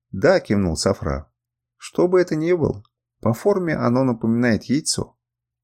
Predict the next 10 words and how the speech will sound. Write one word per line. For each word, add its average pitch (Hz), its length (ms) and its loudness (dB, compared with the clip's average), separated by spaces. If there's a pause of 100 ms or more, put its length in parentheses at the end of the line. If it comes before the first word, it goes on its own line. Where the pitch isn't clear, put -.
(760)
«Может, 165 440 2
это - 280 0
и 113 80 4
в 110 80 -2
самом 196 340 0
деле 143 220 4
яйцо», 107 400 2
высказал 98 560 0
предположение 101 760 0
Хакил. - 500 -4